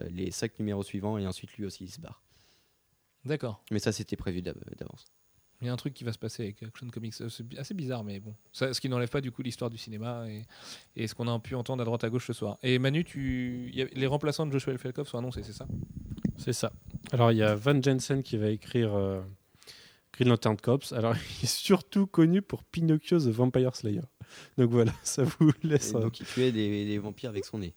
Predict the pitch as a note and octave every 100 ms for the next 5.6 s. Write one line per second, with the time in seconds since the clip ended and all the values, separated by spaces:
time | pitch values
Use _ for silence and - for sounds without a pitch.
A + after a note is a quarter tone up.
0 | _ - C#3+ B2+ B2 A#2+ A#2+ A#2+ G2 B2
1 | A#2+ - A#2+ B2+ A#2+ B2+ A#2+ - A2+ A2
2 | A2 - B2 A#2+ A#2+ A2+ A#2+ - D3 B2
3 | - C3+ C#3+ C3+ D3+ C#3+ A#2+ G#2+ A#2+ B2
4 | A#2+ A#2+ A#2+ A2+ C3 - _ _ _ _
5 | - A#2 G#2+ - -